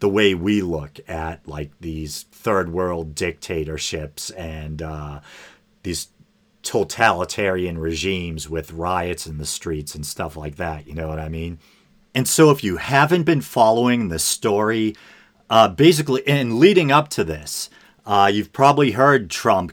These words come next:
complain ad nauseum. He seems to have this obsession with <laughs> mail-in ballots.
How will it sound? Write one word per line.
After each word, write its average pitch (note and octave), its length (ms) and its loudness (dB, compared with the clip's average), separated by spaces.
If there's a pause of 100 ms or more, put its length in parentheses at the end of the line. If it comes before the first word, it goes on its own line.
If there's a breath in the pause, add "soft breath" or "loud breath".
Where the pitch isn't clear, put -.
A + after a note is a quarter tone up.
complain A2 800 -2
ad A2 380 4
nauseum. G2 720 2
He D#2 80 -6
seems F#2 320 -6
to G2 80 -6
have F#2 220 -2
this E2+ 280 -6
obsession F2 720 -2
with D#2 180 -6
<laughs> F2+ 260 -4
mail-in A2 400 2
ballots. F#2 580 -2